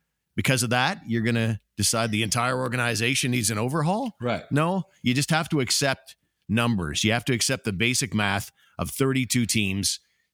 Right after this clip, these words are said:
Speaker 1: Ten of them are freaking awesome and can win a Stanley Cup every year. And there's gonna be nine teams every year that have awesome teams that just do not get the ring. It's just the nature of it. So
Speaker 2: Right.
Speaker 1: I think that's the
Speaker 2: And
Speaker 1: smart play.
Speaker 2: Yeah, and,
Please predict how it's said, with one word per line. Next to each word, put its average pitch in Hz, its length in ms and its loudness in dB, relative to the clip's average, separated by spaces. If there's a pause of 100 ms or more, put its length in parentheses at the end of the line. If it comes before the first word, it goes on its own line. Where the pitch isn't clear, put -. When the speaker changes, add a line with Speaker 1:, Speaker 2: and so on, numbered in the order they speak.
Speaker 1:
Ten 135 220 0
of 139 80 0
them 127 160 0
are 98 80 -2
freaking 135 400 0
awesome 107 360 0
and 101 100 0
can 98 160 0
win 104 120 0
a 101 40 0
Stanley 101 400 0
Cup 104 220 -2
every 98 240 0
year. 101 340 0 (280)
And 95 120 0
there's 98 120 0
gonna 104 180 0
be 98 320 0 (100)
nine 107 340 0
teams 104 360 0
every 104 260 0
year 98 220 0
that 90 140 -4
have 92 140 -4
awesome 104 400 0
teams 92 460 -2 (280)
that 104 160 0
just 98 440 0
do 107 220 2
not 98 260 0
get 95 220 -2
the 107 100 0
ring. 110 300 0
It's 87 180 -4
just - 260 -2
the 113 80 0
nature 113 420 0
of 82 120 -6
it. 76 140 -12 (160)
So 85 340 -2
Speaker 2:
Right. 120 140 -2
Speaker 1:
I 104 80 2
think 110 160 0
that's 113 220 0
the - 60 -2
Speaker 2:
And 185 80 0
Speaker 1:
smart 98 320 -2
play. 85 300 -6 (480)
Speaker 2:
Yeah, 226 240 -4
and, 220 220 -2